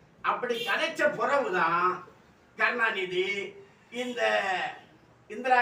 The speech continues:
காந்தியினுடைய அராஜகத்தை எதிர்த்து மெல்ல முணங்கினாரு, அவ்வளவுதான். என்ன, "உம்னா சிறைவாசம், ஏனென்றால்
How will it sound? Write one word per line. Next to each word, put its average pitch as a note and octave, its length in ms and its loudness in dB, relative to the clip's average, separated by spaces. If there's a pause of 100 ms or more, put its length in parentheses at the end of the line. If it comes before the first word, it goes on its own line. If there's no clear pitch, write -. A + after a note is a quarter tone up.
காந்தியினுடைய G#3+ 580 0 (140)
அராஜகத்தை G#3+ 680 0 (160)
எதிர்த்து - 380 -6 (1000)
மெல்ல A3+ 480 -2 (240)
முணங்கினாரு, C#4+ 720 2 (140)
அவ்வளவுதான். G3+ 520 2 (1000)
என்ன, A#3+ 140 -2 (460)
"உம்னா C#4+ 420 2 (380)
சிறைவாசம், A#3+ 840 2 (420)
ஏனென்றால் G#3+ 680 2